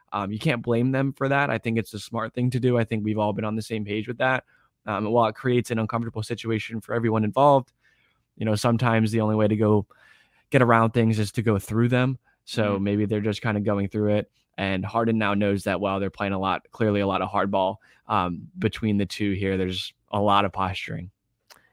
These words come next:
Speaker 2: Yeah, and just the last little segment that I wanna bring up here, and then we can switch gears to a little more positive on these Sixers. But,
Speaker 1: <laughs>
Speaker 2: um,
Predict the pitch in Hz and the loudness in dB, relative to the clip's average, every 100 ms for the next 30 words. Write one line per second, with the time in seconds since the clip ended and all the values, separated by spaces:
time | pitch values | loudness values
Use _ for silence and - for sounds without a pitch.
0 | - 135 101 117 127 175 - 175 131 120 | -6 -2 -2 -4 -6 -6 0 2 4 4
1 | 120 - 120 113 120 113 113 107 107 107 | 2 -4 -6 -6 -6 -6 -6 -4 -4 -4
2 | 101 107 104 104 110 104 104 104 110 101 | -6 -6 -6 -6 -6 -6 -4 -6 -8 -12
3 | 120 107 107 104 - 123 151 123 101 95 | -12 -10 -8 -8 -8 -8 -8 -8 -8 -4
4 | 98 98 101 98 98 98 - 98 107 104 | -4 -4 -8 -12 -10 -12 -10 -10 -6 -6
5 | 110 110 104 107 104 | -2 -2 -2 -4 -6